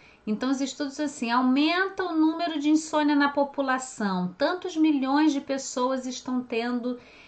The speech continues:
é, artrose avançada, a população está envelhecendo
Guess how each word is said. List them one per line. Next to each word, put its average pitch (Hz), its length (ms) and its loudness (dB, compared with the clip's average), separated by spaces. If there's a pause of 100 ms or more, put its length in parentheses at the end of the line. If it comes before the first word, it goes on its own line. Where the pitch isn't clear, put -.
(140)
é, 202 600 2
artrose 240 560 2
avançada, 202 840 2
a - 20 -2
população 254 640 -2
está 320 300 -2
envelhecendo 285 1000 0